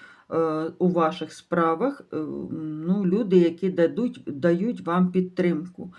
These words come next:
а не ті, які вам впихають палки в колеса. Тобто відсортируйте своє оточення.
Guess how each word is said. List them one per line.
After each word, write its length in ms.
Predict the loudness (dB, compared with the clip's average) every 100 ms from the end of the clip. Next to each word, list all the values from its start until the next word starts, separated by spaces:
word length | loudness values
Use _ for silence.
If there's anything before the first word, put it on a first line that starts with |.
| -20 -16
а 140 | 2 4
не 180 | 4 2
ті, 420 | 2 4 4 2
які 320 | -6 -6 -4
вам 300 | -2 0 -2
впихають 760 | -4 -10 _ -8 2 4 2 0
палки 300 | -6 -4 -6
в 120 | -8
колеса. 420 | -8 -6 -8 -10 -8
Тобто 400 | -6 -6 -8 -14 -16 -20 _
відсортируйте 1080 | 0 0 4 2 4 0 2 0 -2 2 2
своє 420 | 2 0 2 2
оточення. 800 | 0 -4 -4 -6 -6 -10 -8 -10